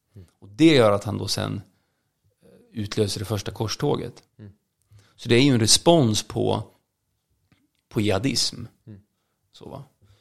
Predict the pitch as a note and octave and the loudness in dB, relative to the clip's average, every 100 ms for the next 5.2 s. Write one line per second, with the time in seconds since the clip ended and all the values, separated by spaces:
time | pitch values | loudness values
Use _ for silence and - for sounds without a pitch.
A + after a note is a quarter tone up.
0 | _ - - - - C3 F3 D#3+ G#2+ G#2 | _ -16 -10 -6 0 2 4 4 4 2
1 | G2+ G2 A2 C3+ - - C#3 C#3 A2+ A2 | -6 -8 -6 0 0 4 4 4 2 -2
2 | G2 A2 - B2+ A2+ A2 G#2 - _ - | -2 -4 -2 -2 0 0 -2 -8 _ -20
3 | - - - A2 G#2 G#2 A#2 G#2+ C3 A#2+ | -20 -20 -14 -10 -8 -8 -8 -4 -2 0
4 | A2 - G#2 - - A2 G#2+ G#2+ G2+ - | -2 -4 -14 -16 -2 0 2 0 0 -2
5 | G2+ | -4